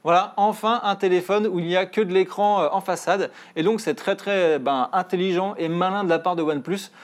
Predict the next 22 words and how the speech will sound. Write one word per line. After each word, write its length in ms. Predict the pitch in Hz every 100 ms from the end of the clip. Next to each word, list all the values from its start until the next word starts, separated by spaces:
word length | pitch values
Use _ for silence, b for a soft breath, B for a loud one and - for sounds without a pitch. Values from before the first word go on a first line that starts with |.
| B B
Alors 180 | 160 165
après, 460 | 180 202 208 - 185
on 120 | 180
verra 240 | 190 185
à 40 | 196
l'usure 460 | 185 175 202 202
si 200 | - 208
ce 140 | 196 175
fameux 340 | 175 175 185
pop-up, 580 | 185 208 196 202 196 - 165
euh, 120 | 156
caméra, 600 | 175 175 170 160 185 170
euh, 100 | 139
fait 220 | - 196
le 80 | 170
taf 280 | 190 185 180
ou 40 |
pas 180 | - 185
pour, 240 | 180 147
pour 100 | 185
le 60 | 175
selfie. 420 | 170 156 196 233